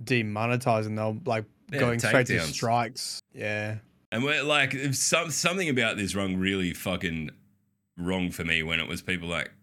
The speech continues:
Speaker 2: like Esoteric and stuff getting struck for soundtrack shit when they're just playing through the game,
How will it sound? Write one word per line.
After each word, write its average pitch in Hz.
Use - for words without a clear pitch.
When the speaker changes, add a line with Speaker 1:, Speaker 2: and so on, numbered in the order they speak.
Speaker 2:
like 85
Esoteric 85
and 71
stuff 73
getting -
struck -
for 78
soundtrack 92
shit -
when 90
they're 85
just 85
playing 82
through 78
the 73
game, 69